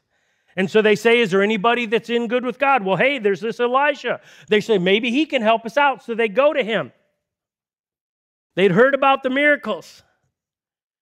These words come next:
And Elisha had already done some miracles, and this was kind of his rookie year, if you will. It's pretty impressive, some of the stuff that he had done. He, he took a polluted body of water once.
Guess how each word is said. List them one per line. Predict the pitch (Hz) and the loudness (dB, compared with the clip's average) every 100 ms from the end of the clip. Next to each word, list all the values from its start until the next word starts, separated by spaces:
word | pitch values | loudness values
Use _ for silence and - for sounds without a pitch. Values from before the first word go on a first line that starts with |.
| _ _ _ _ _ _ _ _ _ | _ _ _ _ _ _ _ _ _
And | 156 | -8
Elisha | 147 143 190 226 214 160 | -6 -6 -6 -8 -10 -10
had | 143 | -6
already | 143 156 156 | -6 -8 -10
done | 165 170 | -10 -12
some | 165 165 | -12 -12
miracles, | 175 180 180 165 | -10 -12 -14 -14
and | 175 | -12
this | 202 | -12
was | 185 - | -14 -14
kind | 180 175 | -12 -12
of | |
his | 160 180 | -12 -14
rookie | 135 170 185 190 | -12 -12 -12 -12
year, | 180 202 220 | -12 -14 -14
if | 131 - | -16 -16
you | 120 | -20
will. | 107 98 _ _ _ _ _ _ _ _ _ _ _ _ _ _ _ _ _ _ _ _ | -20 -20 _ _ _ _ _ _ _ _ _ _ _ _ _ _ _ _ _ _ _ _
It's | - | -18
pretty | - 220 208 | -6 -2 -2
impressive, | 185 - 240 240 156 | -2 -4 -6 -6 -10
some | - 190 | -8 -8
of | 180 | -6
the | 165 | -10
stuff | - 208 190 | -10 -10 -10
that | 185 147 | -10 -10
he | 175 | -8
had | 156 | -8
done. | 185 254 123 104 _ _ _ _ _ _ _ _ _ _ _ | -12 -14 -16 -20 _ _ _ _ _ _ _ _ _ _ _
He, | - 233 170 _ _ | -10 -10 -12 _ _
he | - 226 | -10 -10
took | - 269 | -8 -6
a | 233 | -6
polluted | - 208 226 262 196 | -8 -6 -4 -4 -4
body | 196 208 226 202 | 0 0 0 -4
of | 156 | -6
water | 143 175 202 160 | -4 -4 -2 -4
once. | 120 110 101 - - | -6 -12 -14 -20 -20